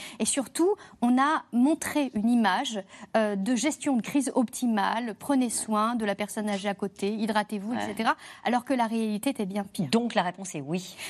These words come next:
Speaker 1: Oui,
Speaker 2: À
Speaker 1: et
Speaker 2: cette
Speaker 1: surtout
Speaker 2: question, la canicule que nous connaissons actuellement est-elle meurtrière ? D'ores et déjà, vous dites oui.
Speaker 1: Oui, et dans des pays dans lesquels ils sont pourtant habitués à la chaleur, puisque les plus grands, de, me, enfin,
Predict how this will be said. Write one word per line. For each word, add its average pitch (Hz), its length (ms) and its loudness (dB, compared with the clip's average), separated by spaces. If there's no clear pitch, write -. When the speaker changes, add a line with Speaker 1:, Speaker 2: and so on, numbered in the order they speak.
Speaker 1:
Oui, 294 240 4
Speaker 2:
À 208 60 4
Speaker 1:
et - 20 0
Speaker 2:
cette 208 140 0
Speaker 1:
surtout 254 80 -4
Speaker 2:
question, 226 280 2
la 226 140 6
canicule 254 380 -2
que 240 80 0
nous 220 100 -2
connaissons 226 320 0
actuellement 220 300 0
est-elle 202 240 -2
meurtrière ? 226 440 0
D'ores 233 220 2
et 226 60 -2
déjà, 214 200 0
vous 202 80 -6
dites 165 220 -12
oui. 202 200 -2
Speaker 1:
Oui, 277 260 6
et 254 80 2
dans 247 160 2
des 240 100 2
pays 277 480 4
dans 233 160 0
lesquels 277 460 0
ils 233 80 -2
sont 247 160 0
pourtant 233 260 0
habitués 226 320 -2
à 233 40 0
la 214 100 0
chaleur, 233 260 0
puisque - 280 -8
les 220 180 2
plus - 180 0
grands, 220 560 0
de, 208 240 0
me, 220 300 2
enfin, 190 240 -2